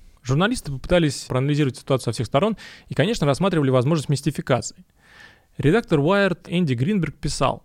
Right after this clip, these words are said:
«Самое странное во всем этом, если сравнить архивные версии трех постов из блога Райта,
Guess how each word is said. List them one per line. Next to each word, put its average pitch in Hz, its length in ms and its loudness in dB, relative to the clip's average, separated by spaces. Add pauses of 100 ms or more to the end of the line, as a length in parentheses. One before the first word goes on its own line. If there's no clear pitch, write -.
(400)
«Самое 190 340 2
странное 185 360 2
во 165 100 4
всем 175 280 -2
этом, 135 420 -4
если 139 240 -4
сравнить 143 380 0
архивные 127 720 0
версии 131 480 0
трех 127 300 2
постов 131 440 -2
из 127 140 -4
блога 120 420 0
Райта, 185 360 -2